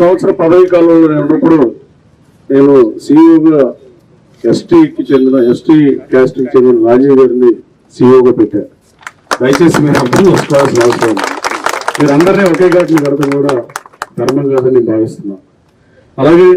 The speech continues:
ఈ బ్యాంక్ చరిత్రలో ఒక పేజీ ఉండాలని చెప్పి మచిలీపట్నంలో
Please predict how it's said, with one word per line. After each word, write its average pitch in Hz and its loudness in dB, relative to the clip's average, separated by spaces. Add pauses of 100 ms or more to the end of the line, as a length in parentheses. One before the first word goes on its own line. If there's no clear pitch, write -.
(360)
ఈ - 0 (140)
బ్యాంక్ 165 2 (100)
చరిత్రలో 170 4 (460)
ఒక 135 -4
పేజీ 170 4 (120)
ఉండాలని 156 4
చెప్పి 156 0 (120)
మచిలీపట్నంలో 143 -2